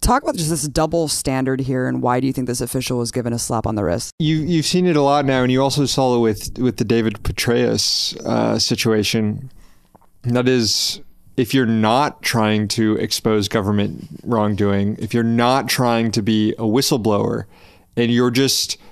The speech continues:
Speaker 2: being reckless with secrets, or, uh, sharing secrets for financial gain, or sharing secrets to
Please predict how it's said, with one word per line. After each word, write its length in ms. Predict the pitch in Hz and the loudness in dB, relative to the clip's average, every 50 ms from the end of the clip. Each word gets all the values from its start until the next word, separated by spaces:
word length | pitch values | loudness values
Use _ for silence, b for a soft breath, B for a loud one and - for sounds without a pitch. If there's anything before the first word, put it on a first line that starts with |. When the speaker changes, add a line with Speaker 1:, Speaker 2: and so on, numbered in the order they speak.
| b b - | b b 0
Speaker 2:
being 260 | 139 147 151 147 135 | 2 2 2 2 2
reckless 480 | 120 127 143 147 - 170 165 - - | 2 2 2 0 0 0 0 0 0
with 100 | 156 143 | 0 0
secrets, 580 | - - - 180 185 - 139 110 104 101 - - | 0 0 0 -2 -2 -2 -2 -2 -2 -2 -4 -2
or, 360 | 123 120 123 123 120 113 110 B B B B B B B B | 0 0 2 2 0 -2 -4 B B B B B B B B
uh, 440 | 113 117 113 113 110 107 107 - - - - | -2 0 0 2 2 0 0 -2 -4 -4 -4
sharing 580 | 127 - - - - 160 160 160 165 160 156 143 | -4 -2 -2 0 0 2 2 2 2 2 0 0
secrets 420 | - - 160 143 - 156 143 - | 0 0 0 0 0 0 0 0
for 160 | - - 139 | 0 -2 -2
financial 600 | 120 - 139 131 123 123 131 139 135 - 160 147 | 0 0 2 2 2 2 2 2 2 2 0 0
gain, 500 | 131 120 131 135 139 139 147 151 147 131 B B B B B B B | 2 2 2 2 2 2 2 0 0 -2 B B B B B B B
or 120 | 117 120 | -2 0
sharing 320 | - - 151 147 143 139 | 0 2 2 2 2 0
secrets 520 | - - - 143 - 139 139 120 - - - | 0 2 0 0 2 2 0 0 0 -2 0
to 600 | - 135 131 123 120 120 117 117 113 113 101 | 2 2 4 4 4 4 4 2 2 0 -2